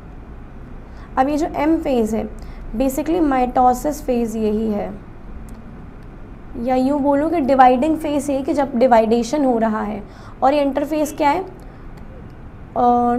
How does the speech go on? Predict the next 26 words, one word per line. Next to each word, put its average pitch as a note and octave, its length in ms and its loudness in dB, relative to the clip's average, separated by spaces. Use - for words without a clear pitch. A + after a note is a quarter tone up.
time C#4 240 6
interval D4+ 380 2
between C#4+ 400 0
two C#4+ 220 -2
mitosis, A#3 640 0
टू C#4+ 120 0
M B3 180 2
phase, G#3+ 260 -2
between C4+ 380 -2
two C4+ 80 0
M B3 220 0
phases, G#3+ 500 -4
जो C4 180 2
time C#4+ 360 6
duration C#4 420 4
होगा C4+ 200 6
या C#4 80 6
time C4 260 4
interval C4+ 380 2
होगा C4 200 4
दो C#4 200 4
माइटोसिस B3 520 2
phase B3 220 0
के B3+ 120 4
बीच A3 280 -4
में, D4+ 140 -6